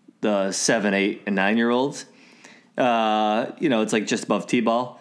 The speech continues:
"We need an umpire. You wanna do it? You get paid, like, fifteen bucks." I'm like, "Yeah, sure, I'll do it."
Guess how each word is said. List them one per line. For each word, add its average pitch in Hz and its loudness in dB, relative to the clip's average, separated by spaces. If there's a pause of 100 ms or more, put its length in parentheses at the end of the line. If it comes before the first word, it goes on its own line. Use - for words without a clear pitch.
(120)
"We 139 2
need 147 4
an 143 2
umpire. 101 -2 (360)
You 120 2
wanna 120 2
do 131 4
it? 139 -4
You 113 2
get 95 -6
paid, 110 0
like, 92 -2
fifteen 107 -2
bucks." 85 -2
I'm 139 -2
like, 156 -4
"Yeah, 185 2
sure, 117 0
I'll 117 0
do 92 0
it." 90 -4